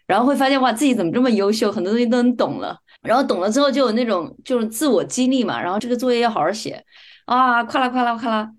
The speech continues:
写得很，很用功，觉得自己，哇，写得真不错，结果分打出来发现，哎，还是个中间分，所以就事实证明了哈，努力不一定会改变最后的结果的，<laughs> 就是差不多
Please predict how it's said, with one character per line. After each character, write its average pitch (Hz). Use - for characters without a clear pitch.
写 -
得 196
很， 156
很 185
用 240
功， 208
觉 202
得 220
自 240
己， 208
哇， 220
写 220
得 190
真 254
不 202
错， 175
结 214
果 226
分 247
打 -
出 -
来 190
发 214
现， 240
哎， 339
还 240
是 311
个 294
中 220
间 214
分， 202
所 294
以 302
就 294
事 349
实 254
证 226
明 175
了 156
哈， 147
努 196
力 262
不 220
一 262
定 262
会 262
改 190
变 196
最 214
后 208
的 180
结 170
果 170
的， -
<laughs> 285
就 -
是 196
差 -
不 202
多 208